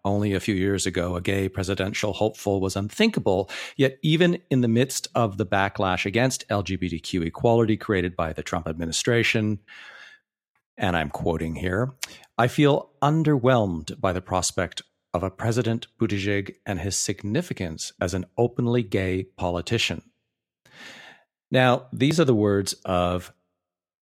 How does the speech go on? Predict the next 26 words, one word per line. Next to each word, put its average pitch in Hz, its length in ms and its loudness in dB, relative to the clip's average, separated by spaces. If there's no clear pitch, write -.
Jeffrey 95 640 0
Giovannone, 95 560 0
and 95 140 -2
he 104 80 0
goes 117 240 2
on 113 180 2
to 107 80 -6
say, 98 460 0
"I 120 120 4
should 156 180 0
relate 165 400 2
to - 80 -10
Buttigieg. 87 540 -4
We 151 180 4
are 156 140 6
of 151 240 2
the 156 120 0
same 143 380 0
age. 139 480 -2
We 123 120 4
both 135 640 2
grew 135 220 4
up 131 180 -4
in 113 160 2
Rust 127 400 0
Belt, 87 260 0